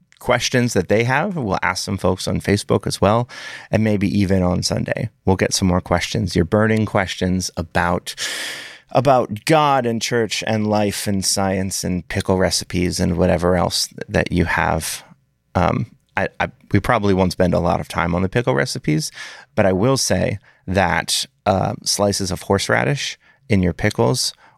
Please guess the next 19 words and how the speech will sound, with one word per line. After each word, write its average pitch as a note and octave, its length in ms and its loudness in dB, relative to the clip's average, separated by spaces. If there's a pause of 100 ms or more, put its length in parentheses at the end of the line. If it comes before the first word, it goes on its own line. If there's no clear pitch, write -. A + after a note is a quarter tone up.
will G2 380 2
add F#2 440 0 (280)
so - 420 0
much D3 280 -2
more G#2 540 2 (240)
crunch - 640 0 (220)
than G2+ 200 2
you F#2+ 100 2
think F2+ 260 0
it - 160 -4
will. - 240 0 (440)
Something A#2+ 280 2
about A2 160 4
the - 100 0
chemical F#2 360 2
composition E2+ 560 0
of E2+ 80 -2
a D#2+ 60 2
horseradish - 680 -2